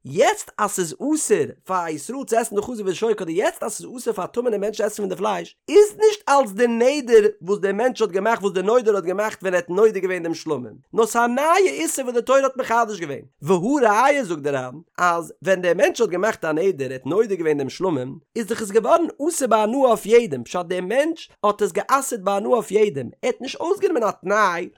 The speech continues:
אז זאל זיין, אויסער בר נור, און שפעטער, נאך דעם שפריצן דער בלוט,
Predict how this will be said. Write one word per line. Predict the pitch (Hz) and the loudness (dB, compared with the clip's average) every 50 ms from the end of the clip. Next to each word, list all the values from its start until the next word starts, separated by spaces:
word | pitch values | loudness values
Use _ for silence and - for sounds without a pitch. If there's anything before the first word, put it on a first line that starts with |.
| _ | _
אז | - 151 151 143 | -2 -2 -2 -2
זאל | 143 131 | -2 -2
זיין, | 143 190 226 233 214 | 0 0 2 2 0
אויסער | 165 220 220 - 180 170 | -2 -4 -6 -4 -2 0
בר | 165 156 | 2 2
נור, | 151 151 151 156 175 | 2 2 0 0 0
און | 226 277 - - - _ _ - - | 0 -2 -2 -6 -10 _ _ -6 -6
שפעטער, | - - - 220 277 277 - 202 170 | -4 -2 0 0 0 0 -2 -2 -2
נאך | 190 254 233 - | -2 -4 -4 -4
דעם | 233 208 | -6 -6
שפריצן | - 226 233 226 - - | -6 -6 -8 -8 -4 -2
דער | 220 208 | -2 -2
בלוט, | 202 247 302 302 269 233 - | -2 -2 -2 0 0 0 0